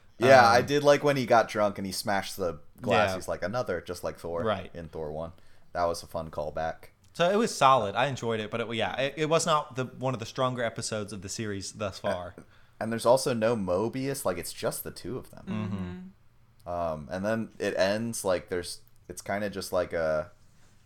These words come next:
Speaker 1: I mean, obviously you know they're gonna get out, but at the end of that episode, you don't, 'cause it's like, "Oh, we screwed up, we dropped the time thing, and then, uh, the meteor shower is coming."
Speaker 2: Yeah, which for us, we watched them back to back, so
Speaker 3: Yeah.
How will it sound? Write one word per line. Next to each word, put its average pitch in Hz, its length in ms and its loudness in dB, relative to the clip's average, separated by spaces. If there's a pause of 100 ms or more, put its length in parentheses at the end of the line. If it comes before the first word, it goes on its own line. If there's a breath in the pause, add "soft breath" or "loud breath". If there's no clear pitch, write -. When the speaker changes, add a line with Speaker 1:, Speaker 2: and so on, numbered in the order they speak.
Speaker 1:
I 92 60 -4
mean, 101 160 -2
obviously 95 400 0
you 85 120 -8
know 87 220 0
they're 80 160 -4
gonna 80 220 -4
get 76 180 -2
out, 80 300 -2
but 73 220 -6
at 82 120 -8
the 78 160 -8
end 82 120 -6
of 76 100 -12
that 95 160 0
episode, 76 520 -8 (220)
you 78 180 -12
don't, 98 280 0 (220)
'cause 78 280 -10
it's - 100 -12
like, 76 180 -4
"Oh, 123 180 0 (100)
we 87 100 -8
screwed 101 320 -8
up, 87 140 -4
we 87 160 -6
dropped - 560 -2
the 95 80 -2
time 110 340 -6
thing, 87 320 -8
and 82 120 -10
then, 78 420 -8
uh, 78 300 -4
the 78 140 -12
meteor 87 520 -6 (180)
shower 73 340 -6
is 73 120 -10
coming." 76 300 -12
Speaker 2:
Yeah, 101 340 -2
which 120 280 -6
for 127 220 2
us, 131 240 6
we 120 120 -4
watched 107 320 2
them 104 120 -8
back 101 240 0
to 104 80 -10
back, 95 360 -2
so 92 460 -6
Speaker 3:
Yeah. 202 140 -12